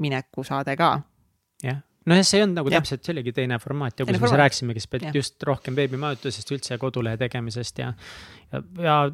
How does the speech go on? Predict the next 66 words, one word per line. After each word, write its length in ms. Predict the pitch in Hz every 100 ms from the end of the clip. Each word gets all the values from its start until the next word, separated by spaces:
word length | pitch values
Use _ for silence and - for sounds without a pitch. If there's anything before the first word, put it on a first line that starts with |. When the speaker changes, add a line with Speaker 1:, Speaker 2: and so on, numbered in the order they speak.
| -
Speaker 2:
nii 160 | 185 214
palju 240 | 185 165
üllatavalt 480 | 170 135 - 120 117
huvitavaid 380 | 170 131 123 123
asju 240 | 143 - 113
nad 100 | 110
rääkisid 320 | 117 - 123
seal 80 | 120
saates, 300 | 135 127 -
mida 140 | 123 123
ma 20 | 127
ise 80 | 123
ka 60 |
ei 80 | 123
teadnud. 220 | 117 120 214
Ma 60 |
nagu 80 | 170
arvasin, 320 | 147 127 110
et 80 | 110
ah, 140 | 127 - -
mis, 240 | 120 - 131
ma 80 | 123
tean 160 | 123
Speaker 1:
Mhm. 80 | 123
Speaker 2:
ikka 160 | 165 110
asju. 320 | - - 117 _ -
Speaker 1:
Nüüd 80 | 190
me 80 | 175
peame 240 | 170 165
veel 160 | 160 160
selle 220 | 175 156
ära 160 | 147 143
tegema, 360 | 147 143 135 135
et, 160 | - 139
äh, 260 | 139 143 139
peame 160 | 139
neid 100 | 139
küsimusi 380 | - 175 175 175 170
inimeste 320 | 160 170 156
käest 160 | 156 151
küsima, 240 | 156 139
siis 80 | 151
me 60 | 143
pidime 180 | 139
selle 140 | 156 147
laivi 240 | 165 143
tegema 240 | 127 123 117
nendega. 280 | - - - - - -
Speaker 2:
Jaa, 180 | 127 113 - -
nii 140 | 131
et, 240 | 123 - -
äh, 220 | 131 135
it 160 | 143 -
is 120 | 139
coming 280 | 156 143 135
up, 160 | 143 -
kui 100 | 127
me 100 | 123
juba 180 | 120 110
seda 480 | 113 117 113 120 -
juhuslikult 480 | 151 120 117 120 -
ära 140 | 123 110
teinud 180 | 110
ei 60 | 113
ole 160 | 107 107
nädalavahetusel 540 | 110 110 110 - 120